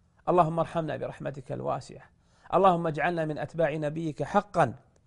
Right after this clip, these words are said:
المنقادين لدينه وسنته صدقاً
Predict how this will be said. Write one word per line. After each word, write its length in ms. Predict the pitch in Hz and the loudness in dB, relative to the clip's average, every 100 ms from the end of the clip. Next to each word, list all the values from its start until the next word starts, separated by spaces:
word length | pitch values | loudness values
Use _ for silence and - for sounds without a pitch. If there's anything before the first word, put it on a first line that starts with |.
| _ _ - | _ _ 2
المنقادين 600 | 180 190 180 180 175 185 | 2 2 2 4 4 2
لدينه 520 | 175 190 190 165 175 | 0 -2 -2 0 0
وسنته 520 | 170 180 180 165 165 | -2 -4 -6 -2 -2
صدقاً 520 | 156 233 214 196 139 | 4 4 4 0 0